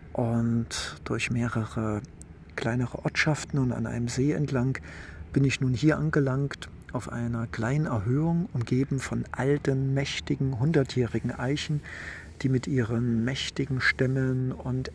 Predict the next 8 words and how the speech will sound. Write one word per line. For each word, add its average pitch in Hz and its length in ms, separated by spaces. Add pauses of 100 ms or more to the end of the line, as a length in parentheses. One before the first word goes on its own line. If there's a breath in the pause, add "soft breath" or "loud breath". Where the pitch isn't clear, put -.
Ästen 120 760
und - 260
großen 127 640
Baumwipfeln 127 1120
wie 127 180
ein 117 380 (1400 loud breath)
esoterisches 139 840
Schutzschild - 960